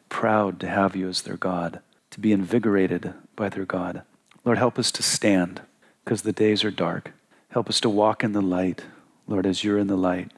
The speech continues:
Help us to be wise and help us to fend off anything that the enemy puts forth. Help us, Lord, we pray. And Lord, I would lift up these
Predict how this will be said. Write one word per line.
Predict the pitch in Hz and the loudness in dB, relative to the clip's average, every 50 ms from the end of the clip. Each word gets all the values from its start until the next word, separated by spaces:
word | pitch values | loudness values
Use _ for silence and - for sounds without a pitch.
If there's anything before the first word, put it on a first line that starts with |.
| - _ _ _ _ _ - - | -20 _ _ _ _ _ -4 -2
Help | 123 117 - | -2 -2 0
us | 113 - | -2 -2
to | - - | -2 -2
be | 107 110 107 | 0 0 0
wise | 101 101 101 107 107 110 113 113 113 110 - - - _ - - - _ _ _ | 0 2 2 4 4 4 4 4 2 0 -4 -10 -14 _ -20 -20 -20 _ _ _
and | - - | -8 -2
help | 92 101 101 - | 0 0 0 2
us | 107 101 - | 0 0 0
to | - 107 | -2 -4
fend | - - - 120 107 104 101 | -2 0 2 2 4 4 4
off | 104 95 95 95 - - | 4 4 4 2 0 -4
anything | 110 101 101 101 - - 110 107 98 98 | -4 -4 -4 -4 -2 -2 0 0 0 0
that | 92 95 92 - - - - - - - | 0 -2 -2 -2 -6 -12 -20 -20 -10 -8
the | - 98 | -4 0
enemy | 101 104 101 101 98 98 95 92 92 92 82 - | 2 2 2 2 0 0 0 -2 -2 -4 -8 -12
puts | - - 101 92 - | -10 -8 -6 -4 -6
forth. | - - 95 92 95 104 - - - _ _ _ _ _ - - - - _ _ _ _ _ _ | -6 -6 -6 -8 -8 -10 -14 -18 -20 _ _ _ _ _ -20 -20 -20 -20 _ _ _ _ _ _
Help | - 120 110 - | -2 0 0 0
us, | 101 92 - - | -2 -2 -4 -4
Lord, | - 95 92 95 | -6 -8 -8 -8
we | - 95 | -10 -12
pray. | - - - 104 98 95 95 95 - _ _ _ _ _ _ _ - - - - - - - _ _ _ _ | -10 -8 -6 -4 -4 -4 -6 -10 -14 _ _ _ _ _ _ _ -10 -10 -10 -12 -18 -20 -20 _ _ _ _
And | - 113 110 | -2 2 4
Lord, | 110 113 113 110 107 107 104 - | 4 6 6 4 2 0 -4 -2
I | - 113 113 | 0 2 2
would | 110 113 107 95 | 2 0 -2 -2
lift | 104 117 131 123 - - - | 0 2 2 0 0 2 2
up | 127 117 - - - - - - _ _ _ _ - | 2 2 2 0 -6 -16 -20 -20 _ _ _ _ -2
these | - 104 101 98 92 - - - - | 0 2 2 4 4 2 2 2 0